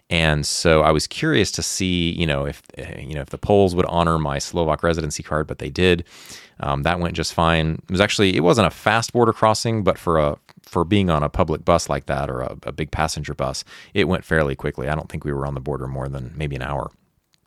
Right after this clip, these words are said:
So we drove west through, uh, through Poland to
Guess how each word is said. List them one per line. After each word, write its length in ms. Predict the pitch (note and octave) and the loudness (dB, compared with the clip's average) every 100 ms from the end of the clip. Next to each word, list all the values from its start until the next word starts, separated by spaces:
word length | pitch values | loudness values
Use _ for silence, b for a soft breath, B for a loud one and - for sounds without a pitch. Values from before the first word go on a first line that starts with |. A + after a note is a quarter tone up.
| _ _ - B B B | _ _ -14 B B B
So 160 | - G2 | 2 4
we 120 | F#2+ | 6
drove 280 | G2 A2 F#2+ | 6 6 6
west 400 | B2 B2 - - | 2 2 -4 -6
through, 500 | - F#2+ F#2 F2+ E2 | 0 4 6 6 4
uh, 160 | D2+ | 2
through 180 | - D#2+ | -2 -2
Poland 640 | - A#2 A2 G#2 G2 - - | 4 6 6 4 2 -4 -8
to 360 | - G2 - | -4 -4 -4